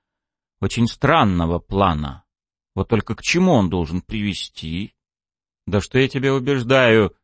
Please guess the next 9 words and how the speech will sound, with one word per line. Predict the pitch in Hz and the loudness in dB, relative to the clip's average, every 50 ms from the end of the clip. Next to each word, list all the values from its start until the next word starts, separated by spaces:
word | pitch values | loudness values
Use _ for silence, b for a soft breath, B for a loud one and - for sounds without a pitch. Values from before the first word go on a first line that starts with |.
| _ - | _ -4
несуществующий», | 110 110 113 - - 127 - - 123 117 - - 110 113 110 107 107 101 - - - 104 104 90 - b b b b b | -2 -2 -2 0 -2 -2 0 0 0 -2 0 0 2 2 4 4 4 2 0 -2 -2 0 0 -2 -4 b b b b b
вспылил | - - - - 117 110 104 101 98 - - | -20 -12 -4 0 2 4 4 2 2 0 0
артефактор. | - 104 101 - - 104 92 - - 104 95 - - - 98 85 - b b b | -2 -2 -2 -2 -4 -6 -4 0 2 2 2 2 0 -2 -2 -2 -4 b b b
«Это | b - - 147 127 | b -2 0 -2 0
приказ | - 151 151 - - 165 156 - - 143 | 0 0 0 2 2 2 2 2 0 -2
мисс | 143 151 143 - | 0 0 -2 -4
Спектр, | - - - 147 143 - - - - - | -6 -2 0 0 0 0 -2 -2 -2 -2
прямой, | - - - 131 120 123 131 147 165 165 | -4 -2 0 2 2 4 4 4 4 4
однозначный. | 151 139 113 131 135 127 107 113 117 117 113 - - 117 123 120 104 | 2 2 2 4 4 4 4 4 4 4 2 2 2 2 2 2 0